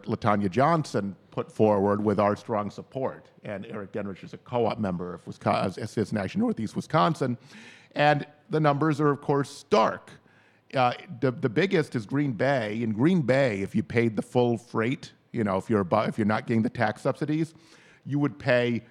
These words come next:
six thousand three hundred and sixty-one dollars a year less, uh, uh, for the Badger Care public option. Now, you could pay that six thousand if you really loved corporate insurance, but if you don't,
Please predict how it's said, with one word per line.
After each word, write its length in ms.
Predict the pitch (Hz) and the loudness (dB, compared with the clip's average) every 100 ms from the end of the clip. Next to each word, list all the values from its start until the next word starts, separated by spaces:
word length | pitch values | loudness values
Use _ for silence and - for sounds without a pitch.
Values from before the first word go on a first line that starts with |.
| _ | _
six 400 | - 196 - - | -6 -6 -6 -6
thousand 640 | 156 143 143 139 131 113 | 0 2 2 0 -4 -4
three 160 | 131 | -2
hundred 140 | 139 117 | 0 2
and 100 | 110 | 0
sixty-one 500 | 123 - 127 117 113 | -2 0 2 2 4
dollars 560 | 113 110 107 104 98 - | 4 4 4 2 0 -2
a 100 | 117 | -2
year 320 | 101 113 107 | 2 2 2
less, 640 | 98 95 101 82 - - - _ _ _ - | 0 -2 -2 -2 -10 -20 -20 _ _ _ -4
uh, 320 | 113 98 95 - _ _ _ - | -2 -2 -4 -10 _ _ _ -2
uh, 140 | 117 | 0
for 380 | 101 - 113 104 | 0 2 2 2
the 60 | - | -2
Badger 280 | 110 107 95 | 0 0 0
Care 120 | 104 | -2
public 300 | 98 98 98 | 0 -2 0
option. 480 | 98 92 - - 143 - _ - - | 0 0 -2 -8 -8 -16 _ -20 -8
Now, 60 | 196 | -2
you 160 | 208 220 | 2 2
could 200 | 170 - | 2 0
pay 180 | 180 233 | 0 2
that 200 | 202 - | 0 0
six 240 | 127 - | -4 -6
thousand 420 | - 101 95 107 | -4 0 0 0
if 100 | 127 | -2
you 120 | 110 95 | -2 0
really 260 | 104 110 | 0 2
loved 340 | 110 101 104 - | 4 4 2 -2
corporate 320 | 107 - - | -6 -4 -8
insurance, 600 | 110 - 87 87 - - _ _ - - _ | -10 -8 -8 -8 -12 -20 _ _ -20 -20 _
but 240 | - 117 - | 0 0 0
if 140 | 139 151 | -8 0
you 80 | |
don't, 500 | 151 - - 196 - | 4 4 2 -2 -12